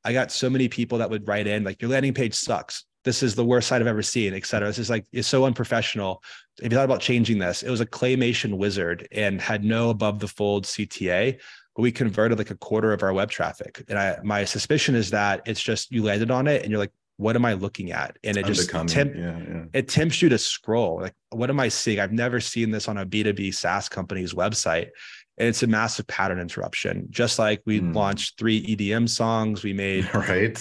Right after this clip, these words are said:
Speaker 1: like, we've launched some, like, some random videos through a rave at saster.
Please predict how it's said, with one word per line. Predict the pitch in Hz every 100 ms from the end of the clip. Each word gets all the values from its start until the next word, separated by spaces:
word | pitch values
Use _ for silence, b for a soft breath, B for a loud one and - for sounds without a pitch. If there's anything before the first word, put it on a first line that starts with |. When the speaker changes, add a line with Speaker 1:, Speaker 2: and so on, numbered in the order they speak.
| -
Speaker 1:
like, | 107
we've | 120 107
launched | 113 113 113
some, | -
like, | 113 107
some | - 107
random | 107 110 107 98
videos | 110 117 110 110
through | - 110
a | 95
rave | 98 107 104
at | -
saster. | 107 104 104 - 107 101